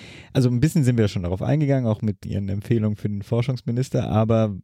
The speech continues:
erstmal sozusagen wäre ja auch der Schritt sozusagen, was können eigentlich Einzelne tun? Also wir haben das Thema Bildung angesprochen schon. Also das sind ja die Forscher selber.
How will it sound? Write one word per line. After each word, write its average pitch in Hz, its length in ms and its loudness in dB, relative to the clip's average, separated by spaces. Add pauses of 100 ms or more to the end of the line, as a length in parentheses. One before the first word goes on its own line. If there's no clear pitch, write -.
erstmal 123 560 0
sozusagen 117 400 0
wäre 113 120 4
ja 113 60 4
auch 110 100 2
der 107 100 0
Schritt - 240 -2
sozusagen, 110 320 -2
was 110 220 0
können 117 340 2
eigentlich 107 380 2
Einzelne 143 420 2
tun? 160 300 -6
Also 107 360 2
wir 101 200 2
haben 110 160 2
das 104 160 0
Thema 107 200 2
Bildung 117 400 0
angesprochen 120 540 -2
schon. 123 240 -2
Also 98 160 0
das 98 140 -2
sind 101 160 -2
ja 98 80 2
die 98 80 0
Forscher 98 460 -2
selber. 110 520 2